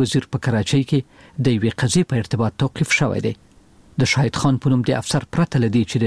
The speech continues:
دې تور په اړه نور څه ووایي، څرګنده کړه چې علي وزیر به کراچۍ ته واستول شي. د پښتون ژغورنې د غورځنګ مشر منظور پښتین وویل چې علي وزیر هغه وخت ونیول شو چې د پېښور په یوه ښوونځي کې د یو نیم سل کسانو د یو ځای وژلو د پیښې په شپږم تلین کې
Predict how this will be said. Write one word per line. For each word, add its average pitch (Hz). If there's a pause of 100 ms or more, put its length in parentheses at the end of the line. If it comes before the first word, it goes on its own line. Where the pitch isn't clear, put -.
دې 120 (140)
تور 123
په 131
اړه 110 (100)
نور 104
څه 143 (100)
ووایي، 139 (100)
څرګنده 135
کړه 135 (400)
چې -
علي 127
وزیر 135
به -
کراچۍ 131 (100)
ته -
واستول 113
شي. - (720)
د 139
پښتون 117
ژغورنې 127
د -
غورځنګ 127 (100)
مشر 135
منظور 117
پښتین 151
وویل 147 (320)
چې -
علي 113
وزیر 110
هغه 120
وخت -
ونیول 143
شو 139
چې -
د -
پېښور 131
په -
یوه 117
ښوونځي 117
کې 143
د - (120)
یو 113
نیم 156
سل 117
کسانو 117
د 113
یو 110 (100)
ځای 110
وژلو 147
د 147
پیښې 143
په 135
شپږم 110 (120)
تلین 139
کې 135